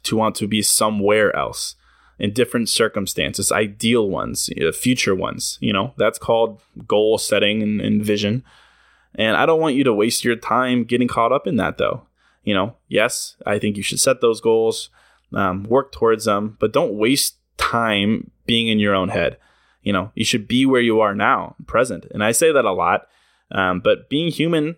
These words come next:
again, it's filled with a lot of temptations, temptations to want so much more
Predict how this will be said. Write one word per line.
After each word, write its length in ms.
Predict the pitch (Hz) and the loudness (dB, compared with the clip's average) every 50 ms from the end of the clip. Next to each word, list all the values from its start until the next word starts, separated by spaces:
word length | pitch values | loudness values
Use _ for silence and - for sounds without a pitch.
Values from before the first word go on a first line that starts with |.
| _ - | _ -4
again, 420 | - 117 120 135 151 151 127 127 | -4 -2 0 0 0 0 2 0
it's 200 | 127 113 113 - | 0 0 -2 -2
filled 220 | - - 131 120 | -2 0 0 0
with 140 | 120 117 117 | 0 -2 -2
a 40 | 120 | 0
lot 140 | 123 120 120 | 2 2 2
of 80 | 117 | 0
temptations, 840 | - - 120 110 - 113 117 135 - - 90 87 - - - - - _ _ | 0 -2 -4 -2 0 0 0 0 -2 -4 -6 -6 -8 -12 -14 -16 -18 _ _
temptations 640 | - - 107 104 - 117 117 113 - 113 107 - - | -6 -4 -4 -2 0 0 0 0 0 -2 -2 -4 -4
to 200 | - - 117 107 | -2 -2 0 0
want 320 | 101 104 113 113 - - | 2 2 0 0 -2 -2
so 380 | - - - - - 117 120 123 | -4 -2 -2 2 2 2 2 2
much 300 | 127 120 101 - - - | 2 0 0 0 -2 -4
more 500 | 113 110 117 117 104 101 107 135 160 | -2 0 2 4 4 4 4 2 0